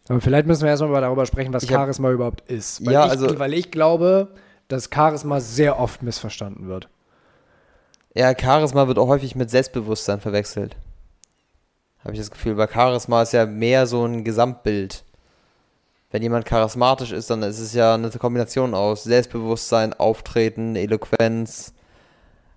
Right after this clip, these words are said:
Speaker 2: alle möglichen Dinge auf einmal machen ja zusammen einen charismatischen
Speaker 1: Mhm.
Speaker 2: Menschen.
Speaker 1: Ich glaube, dass Charme und Charisma sehr oft verwechselt wird.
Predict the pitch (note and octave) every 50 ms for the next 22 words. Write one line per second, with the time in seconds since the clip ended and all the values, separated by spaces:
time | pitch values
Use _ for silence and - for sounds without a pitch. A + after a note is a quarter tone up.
0 | _ _ _ - A#2 B2 B2 B2 B2+ B2+ G#2+ A2+ A2 A2 A#2 A2+ A#2 A#2+ A#2+ A2+
1 | A2 A2 - - - A2+ A#2+ A#2+ A#2 A#2 A2+ A2+ G#2 G#2 A2+ A2 A2 A#2+ A#2 A2+
2 | G#2+ - - G#2+ A2 A#2 A#2 A#2 A2+ A2 A2 A2+ - - - A#2 A2+ - - A#2
3 | A2+ A2+ A#2+ C3+ C3+ A#2 A2+ C3 C3 C3 A#2 A2+ A2+ A#2 A2+ G#2+ G#2+ G#2 G2+ G2
4 | - - _ _ - - - - - - - - - - _ _ C#3+ B2+ - -
5 | C#3+ D3+ E3 E3 D#3 D3+ C3 - - - - - - - - - - C3+ C#3+ D#3
6 | D#3 C#3+ C3+ C3+ C#3 C#3+ D3+ E3+ - - - - A#2+ A2+ - - A#2+ A#2+ A2+ A2+
7 | A2+ A2 A#2 A2 G#2+ G2+ - G#2 G2+ - - G2+ - - - G#2+ F#2 - E2+ -
8 | - E2 D#2 - E2+ E2+ E2 - -